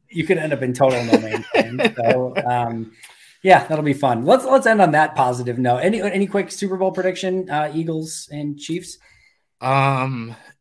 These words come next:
Speaker 2: if Mahomes is healthy, over, right? I, I think that's what everyone is hoping for. I don't think that defense is very good for the Chiefs. Um, so should be, should be a fun matchup, though. I mean,
Speaker 1: I agree.
Speaker 2: what a contrast of offensive styles, and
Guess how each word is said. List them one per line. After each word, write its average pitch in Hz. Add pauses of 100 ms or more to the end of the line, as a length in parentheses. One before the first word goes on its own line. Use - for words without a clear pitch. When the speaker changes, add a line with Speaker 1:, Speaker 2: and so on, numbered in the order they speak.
(260)
Speaker 2:
if 135
Mahomes 139
is 139
healthy, 123
over, 110 (540)
right? 107 (340)
I, 110
I -
think 117
that's 107
what 92
everyone 98
is 95
hoping 98
for. 98 (380)
I 123
don't 156
think 165
that 113
defense 120
is 92
very 90
good 90
for -
the 90
Chiefs. -
Um, 87 (920)
so 101 (580)
should 190
be, 254
should 233
be 233
a 196
fun 156
matchup, 113
though. 78
I 107
mean, 110 (160)
Speaker 1:
I 113
agree. 104
Speaker 2:
what 156
a 151
contrast 131
of 95 (100)
offensive 107
styles, 82
and 87